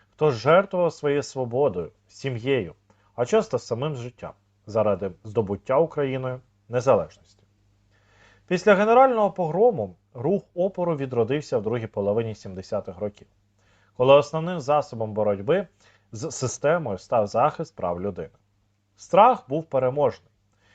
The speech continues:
Його знищили ті мужні люди в далекі шістдесяті, вісімдесяті роки минулого століття. Шістдесятники зруйнували утопію про нову радянську культуру,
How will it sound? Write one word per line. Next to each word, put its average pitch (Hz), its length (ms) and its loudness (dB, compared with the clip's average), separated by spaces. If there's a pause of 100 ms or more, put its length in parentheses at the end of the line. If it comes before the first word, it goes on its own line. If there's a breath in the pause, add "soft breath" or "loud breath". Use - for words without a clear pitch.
(180)
Його 131 260 4
знищили 156 500 -2
ті 208 240 -6
мужні 170 400 -4
люди 160 400 -2
в 101 60 -4
далекі 135 420 0
шістдесяті, 117 640 -6
вісімдесяті 107 720 -4
роки 104 260 -4
минулого 120 400 0
століття. - 500 -8 (680)
Шістдесятники 135 840 2
зруйнували 147 560 2
утопію 175 640 -4
про 151 220 0
нову 147 400 0
радянську 151 500 -2
культуру, 147 600 -4